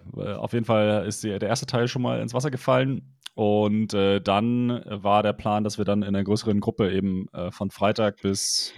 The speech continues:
Sonntag, Montag irgendwie auch nochmal am Comer See sind. Ähm, und auch dort haben wir uns dann dagegen entschieden zu fahren, weil es wirklich einfach nur Regen und, äh, fünf Grad,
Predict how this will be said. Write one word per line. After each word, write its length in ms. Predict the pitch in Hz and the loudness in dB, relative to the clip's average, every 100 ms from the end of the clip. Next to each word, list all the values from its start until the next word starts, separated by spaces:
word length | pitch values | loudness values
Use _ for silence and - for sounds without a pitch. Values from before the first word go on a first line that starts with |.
| - - - - - - | -20 -20 -20 -20 -20 -6
Sonntag, 420 | 104 113 113 104 | -2 0 0 0
Montag 540 | 95 117 127 110 - - | -2 0 0 0 -4 -6
irgendwie 240 | 104 101 | -4 0
auch 80 | 98 | 0
nochmal 220 | 147 131 | 2 0
am 80 | 123 | 0
Comer 260 | - 131 117 | -2 -2 0
See 140 | 117 | 0
sind. 280 | 120 123 127 - - - - - _ | 0 0 -2 -10 -20 -20 -20 -20 _
Ähm, 380 | 104 101 101 104 | -2 0 0 -4
und 140 | - 110 | -6 -4
auch 200 | 107 107 | -2 0
dort 340 | 110 113 117 | 4 4 4
haben 140 | 98 95 | -2 -6
wir 80 | 95 | -6
uns 140 | 101 | -4
dann 160 | 110 98 | -2 0
dagegen 300 | 98 104 123 | 0 0 0
entschieden 320 | 101 - 98 | -2 -4 -6
zu 100 | 101 | -6
fahren, 560 | - 110 107 101 113 101 | -2 2 4 2 0 -2
weil 140 | 95 | -4
es 120 | 95 | -4
wirklich 300 | 98 104 95 | -8 -6 -4
einfach 300 | 98 98 90 | -4 -4 -4
nur 260 | 104 113 98 | 2 2 4
Regen 540 | 98 104 101 101 101 | 2 2 2 0 -2
und, 520 | 98 95 95 95 - - | -4 -4 -2 -4 -8 -6
äh, 100 | 95 | -6
fünf 300 | - 104 - | -4 -6 -4
Grad, 540 | - 92 101 - - | 0 2 2 0 -8